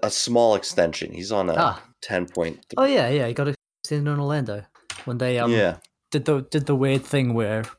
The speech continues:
Speaker 2: we were all thinking that they'd have to make a choice between Wendell Carter and, and Mo Bamba, and they're like, "What if we just brought back both?" Like,
Speaker 1: A-,
Speaker 2: "Oh,
Speaker 1: and then
Speaker 2: okay."
Speaker 1: eventually trade them.
Speaker 2: <laughs> Yeah, <laughs> whatever.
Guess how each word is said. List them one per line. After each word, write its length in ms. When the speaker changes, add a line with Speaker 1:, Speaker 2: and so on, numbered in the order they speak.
Speaker 2:
we 100
were 140
all 80
thinking 320
that 160
they'd 140
have 160
to 80
make 180
a 40
choice 320
between 340
Wendell 300
Carter 320
and, 280
and 120
Mo 120
Bamba, 280
and 100
they're 60
like, 240
"What 200
if 120
we 80
just 280
brought 200
back 140
both?" 300
Like, 100
Speaker 1:
A-, 100
Speaker 2:
"Oh, 40
Speaker 1:
and 180
then 160
Speaker 2:
okay." 120
Speaker 1:
eventually 260
trade 220
them. 300
Speaker 2:
<laughs> 40
Yeah, 200
<laughs> 640
whatever. 420